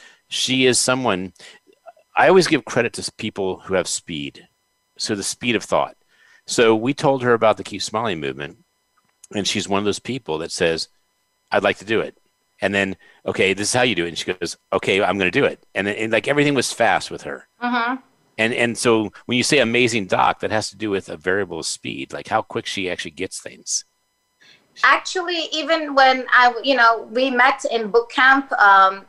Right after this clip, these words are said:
Speaker 2: two years ago in Fort Lauderdale for the first time in person outside social media interactions. And
Speaker 1: <clears throat>
Speaker 2: we, we had a ball. I mean, she's, she is what she is. Like, you see the same person you see on social media. She's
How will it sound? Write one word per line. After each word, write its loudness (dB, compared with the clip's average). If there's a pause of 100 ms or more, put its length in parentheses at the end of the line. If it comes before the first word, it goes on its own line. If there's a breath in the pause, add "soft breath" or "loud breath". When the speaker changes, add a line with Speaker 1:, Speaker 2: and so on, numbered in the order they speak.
(100)
Speaker 2:
two -2
years 2
ago 8
in 2
Fort 4
Lauderdale 6 (140)
for -2
the 2
first 2
time 4
in 2
person 2 (100)
outside 4
social 0
media 2
interactions. 0
And 4
Speaker 1:
<clears throat> -8
Speaker 2:
we, 4
we 8
had 6
a 2
ball. 8
I 4
mean, 4
she's, 4 (100)
she 6
is 4
what 6
she 2
is. 6
Like, 4
you 4
see 2
the 6
same 4
person 4
you -2
see 2
on 0
social 4
media. 8 (380 loud breath)
She's 6